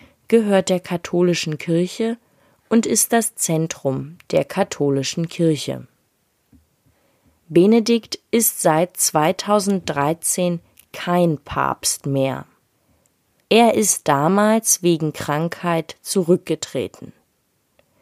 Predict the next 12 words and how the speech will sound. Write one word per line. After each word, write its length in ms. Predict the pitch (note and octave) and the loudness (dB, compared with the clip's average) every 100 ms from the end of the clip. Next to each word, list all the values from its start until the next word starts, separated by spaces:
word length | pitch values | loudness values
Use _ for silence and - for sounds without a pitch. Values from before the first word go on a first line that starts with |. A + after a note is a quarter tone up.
| _ _ _ - | _ _ _ -6
Sein 300 | - D3 D3+ | 0 2 2
Nachfolger 840 | D3+ F#3 - - G#3 G3 G#3 F3+ | 2 0 -4 -2 -2 0 -2 -2
heißt 340 | F3 E3 E3 - | -2 -2 -2 -4
Franziskus. 1080 | - E3 D#3+ - D#3+ - - - - - - _ _ _ _ _ _ _ _ | -2 -2 0 0 -2 -4 -8 -10 -10 -12 -14 _ _ _ _ _ _ _ _
Er 400 | D#3 D#3+ G3 A3+ - | 2 4 4 2 0
ist 280 | A3 - - | -2 -2 -2
immer 280 | F3+ F3 D#3+ | 2 4 4
noch 240 | C#3+ C3+ - | 2 -4 -8
Papst. 680 | - C#3 C#3+ - - - - _ _ _ _ _ _ _ _ _ | -14 -10 -10 -10 -14 -14 -20 _ _ _ _ _ _ _ _ _
Papst 400 | F#3 E3+ - - | -2 -2 -2 -4
Franziskus 840 | - D#3 - F#3+ E3+ - E3 - | 0 0 0 -2 -2 -2 -2 0
sagt, 480 | - D#3+ G3 - - | 0 0 0 -6 -18